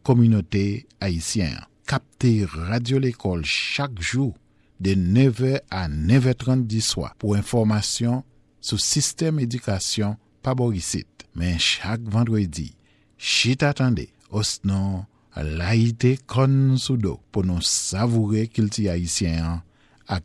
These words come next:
cousin Jean Mapou. Mesdames, messieurs, bonsoir. Les arrivées pour nous chita tande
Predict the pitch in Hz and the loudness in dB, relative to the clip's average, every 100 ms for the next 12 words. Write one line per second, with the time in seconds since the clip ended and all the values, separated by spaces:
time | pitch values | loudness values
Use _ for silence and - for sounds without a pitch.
0 | _ - 82 80 82 80 78 - _ _ | _ -8 -6 -4 -4 -4 -6 -10 _ _
1 | - 71 69 82 85 95 - 165 127 _ | -12 -8 -4 -2 -2 -2 0 -2 -2 _
2 | 117 120 127 123 120 - - 117 104 123 | -6 0 2 2 2 -2 -2 -2 0 0
3 | 156 - - - - - _ 113 107 113 | 0 -2 -6 -12 -18 -20 _ -6 -4 -4
4 | 107 101 127 165 170 160 - 113 113 113 | -4 -2 -2 0 -4 -6 -2 0 2 2
5 | 110 110 113 120 - - 135 170 190 143 | 0 0 -4 -8 -6 -6 -4 -6 -10 -6
6 | 139 139 | -6 -4